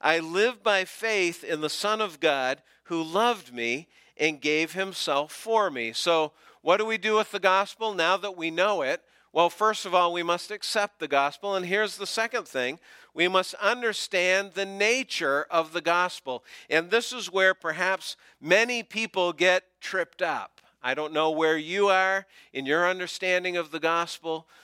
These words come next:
but this is where some people slip into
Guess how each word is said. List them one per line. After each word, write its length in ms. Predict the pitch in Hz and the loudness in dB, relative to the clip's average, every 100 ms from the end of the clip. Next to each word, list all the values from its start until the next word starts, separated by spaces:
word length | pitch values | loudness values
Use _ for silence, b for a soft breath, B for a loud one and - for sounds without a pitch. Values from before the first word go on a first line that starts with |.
| b | b
but 160 | 135 165 | -8 -4
this 220 | 214 202 | -4 -4
is 120 | 170 | -4
where 360 | 175 165 165 156 | 2 4 2 -2
some 320 | - 175 170 | -2 -4 -4
people 560 | 175 160 147 139 131 b b b b | -10 -8 -4 -4 -4 b b b b
slip 580 | - - 170 170 151 - | -8 -6 2 2 2 -6
into 680 | 175 170 170 - 151 131 131 | -4 -4 -4 -4 -2 -2 -6